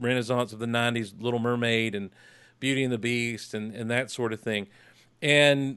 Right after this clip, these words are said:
and though you had your hits like One hundred one Dalmatians and, and movies we love like Robin Hood and,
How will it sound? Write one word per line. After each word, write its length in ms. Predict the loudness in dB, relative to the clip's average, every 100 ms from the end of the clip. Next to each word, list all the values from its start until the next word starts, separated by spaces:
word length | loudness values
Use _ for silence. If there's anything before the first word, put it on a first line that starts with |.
| -6
and 200 | -2 4
though 100 | 4
you 200 | 4 2
had 280 | 2 2 0
your 100 | -2
hits 580 | 2 6 6 4 -10 -4
like 280 | -2 -2 -4
One 80 | -4
hundred 200 | -2 -2
one 200 | -2 0
Dalmatians 800 | 0 2 2 0 -2 -4 -4 -4
and, 180 | -6 -6
and 200 | -4 -2
movies 280 | -2 -2 -2
we 120 | 2
love 200 | 2 2
like 140 | 0 0
Robin 380 | 0 2 0 -2
Hood 440 | 0 2 0 -2
and, 160 | -6